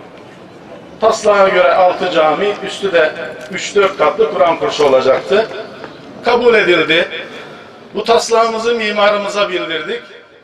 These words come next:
Mimarımız da buna uygun bir çizim yaptı. Ve bu projede Diyanet'te örnek proje olarak da kabul edildi. Onu da ifade edeyim.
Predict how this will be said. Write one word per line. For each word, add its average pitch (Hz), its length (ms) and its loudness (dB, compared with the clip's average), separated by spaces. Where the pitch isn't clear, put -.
Mimarımız 190 680 -4
da 165 160 0
buna 180 180 -2
uygun 180 400 -6
bir 170 80 -4
çizim 180 400 -8
yaptı. 151 480 0
Ve 185 160 2
bu 240 60 -12
projede 240 580 -2
Diyanet'te 202 800 0
örnek 208 320 -6
proje 185 320 0
olarak 165 300 0
da 262 120 0
kabul 214 280 -2
edildi. 143 360 -2
Onu 156 200 -8
da 160 80 -4
ifade 131 460 -2
edeyim. 190 240 -8